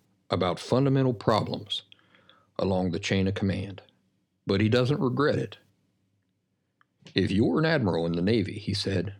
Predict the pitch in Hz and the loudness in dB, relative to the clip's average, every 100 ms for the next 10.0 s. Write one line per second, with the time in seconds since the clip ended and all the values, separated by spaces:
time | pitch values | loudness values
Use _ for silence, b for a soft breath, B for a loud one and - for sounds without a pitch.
0 | _ _ b b b b b 101 208 185 | _ _ b b b b b 0 2 2
1 | 214 147 202 - - 82 214 - - 82 | 2 2 0 0 0 2 0 0 -4 -2
2 | 78 87 76 - - - _ _ _ _ | -4 -2 -4 -8 -14 -20 _ _ _ _
3 | - - - 107 95 101 120 - 147 147 | -4 -2 2 2 2 2 0 2 2 2
4 | - 185 175 87 - - - _ _ _ | 2 2 2 0 -4 -8 -18 _ _ _
5 | _ _ _ _ - 95 87 80 87 117 | _ _ _ _ -2 0 0 -2 0 2
6 | 165 196 180 170 117 160 135 117 135 139 | 4 4 4 2 2 0 0 0 4 4
7 | 101 85 76 92 80 78 - - _ _ | 2 0 -2 -4 -6 -8 -14 -18 _ _
8 | _ _ _ - 90 85 92 135 - - | _ _ _ -6 -2 0 0 0 -2 -2
9 | 104 87 95 120 123 117 - - - - | 0 0 0 2 2 2 0 -2 -8 -18